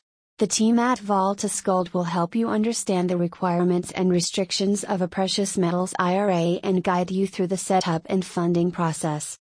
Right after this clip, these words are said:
Ultimately, purchasing gold can be a smart investment decision for all those who are looking to protect their wealth and diversify their portfolios.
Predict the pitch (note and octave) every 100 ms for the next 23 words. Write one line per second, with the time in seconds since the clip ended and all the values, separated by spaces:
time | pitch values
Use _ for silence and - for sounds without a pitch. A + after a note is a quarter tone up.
0 | _ _ _ _ - A3 A#3 G3+ F#3+ -
1 | F3+ G3 _ _ - G#3 G#3+ A#3+ - A#3
2 | A3 F#3 F#3 - F#3+ F3+ F3 F3 F3 G3
3 | F3+ F#3 G#3+ G3 F#3 - G3+ G3 G#3 -
4 | F#3+ F3+ F3+ - F#3 F3+ F3 F3+ F3 F3
5 | G3 F#3 F#3 G3 G3+ G3+ G3 G3+ G3+ -
6 | F3+ F#3+ F#3 F#3 E3+ E3+ - F#3 F#3 F#3+
7 | F3+ F3 F#3+ F3 F3 E3+ F3 F#3+ F3 -
8 | F3 E3 D#3 D3 D3+